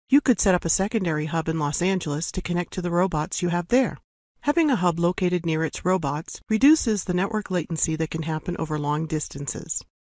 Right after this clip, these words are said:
When you first install a secondary hub, you may need to define it as a static hub so that it can be seen by the primary hub.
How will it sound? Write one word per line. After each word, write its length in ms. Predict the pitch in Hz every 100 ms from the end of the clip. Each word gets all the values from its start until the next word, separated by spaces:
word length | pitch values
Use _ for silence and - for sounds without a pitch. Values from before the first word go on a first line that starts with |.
| -
When 120 | 233
you 80 | 233
first 340 | - 311 -
install 360 | 220 - 180 165
a 60 |
secondary 540 | - 160 165 156 147 143
hub, 320 | 151 139 180 -
you 100 | 233
may 160 | 247 285
need 200 | 262 -
to 80 | 180
define 340 | 175 165 165
it 120 | 165
as 180 | 156 151
a 40 | 156
static 440 | - 180 170 -
hub 260 | 151 135 - -
so 160 | -
that 120 | 165 165
it 60 |
can 100 | -
be 120 | 160 160
seen 320 | - 185 190
by 140 | 185
the 80 | 185
primary 460 | - 262 226 143 131
hub. 220 | 135